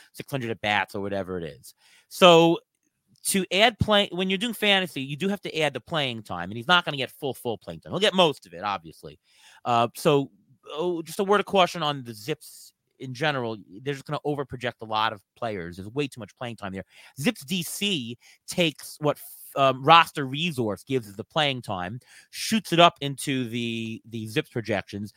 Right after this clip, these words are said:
and that makes it a lot more palatable towards, towards, uh, fantasy. But yes, Zips in general is at the high side of that. Um, there are projections, uh, like, uh, th-,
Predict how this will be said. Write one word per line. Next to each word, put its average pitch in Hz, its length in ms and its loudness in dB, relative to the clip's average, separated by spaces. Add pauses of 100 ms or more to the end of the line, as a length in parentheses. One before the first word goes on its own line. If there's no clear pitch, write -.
(220)
and 143 140 0
that 175 220 8
makes 160 300 0
it 127 80 2
a 117 40 0
lot 123 380 2
more 117 220 -4
palatable 107 720 -2
towards, 92 580 -10 (100)
towards, 95 380 -10
uh, 87 140 -6
fantasy. 98 600 -8 (240)
But 165 80 -2
yes, 151 320 6
Zips 190 380 4
in 139 160 -4
general 143 420 2
is 139 240 -2
at 139 120 -6
the 139 80 -2
high 117 260 2
side 113 360 -2
of 127 100 -8
that. 85 400 -8 (400)
Um, 107 320 -6
there 117 140 -6
are 120 180 -2
projections, 123 960 -8 (260)
uh, 120 320 0
like, 131 340 -2
uh, 135 680 2
th-, 113 180 -14